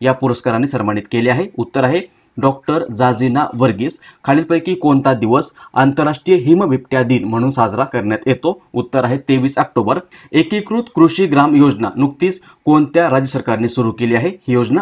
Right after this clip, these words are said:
उत्तराखंडने सुरू केलेली आहे. महाराष्ट्राच्या महिला व बालविकास मंत्रालयाने स्तनदा माता, लहान बालके यांच्यापर्यंत पोषण आहार पोहोचवण्याच्या उद्देशाने कोणते अभियान सुरू केले आहे? उत्तर आहे तरंग सुपोषित महाराष्ट्राचा.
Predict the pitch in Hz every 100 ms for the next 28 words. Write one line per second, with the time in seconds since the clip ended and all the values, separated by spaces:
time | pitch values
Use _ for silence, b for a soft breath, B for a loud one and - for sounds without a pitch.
0 | - 139 - 127 - 123 180 143 120 117
1 | 107 113 151 196 b b 123 131 165 -
2 | 143 156 175 135 135 147 175 165 170 123
3 | 123 123 135 127 127 139 123 110 113 151
4 | b b - 156 156 165 151 131 123 127
5 | 143 135 135 156 131 117 113 104 117 117
6 | 135 135 135 170 175 b _ 151 156 160
7 | 202 - 135 143 139 131 131 131 123 139
8 | 127 131 143 113 135 b b - 139 135
9 | 156 131 117 113 - 113 123 113 117 185
10 | - 127 - 135 131 185 b b _ 147
11 | 156 160 196 196 139 135 - 170 123 117
12 | 113 - 110 131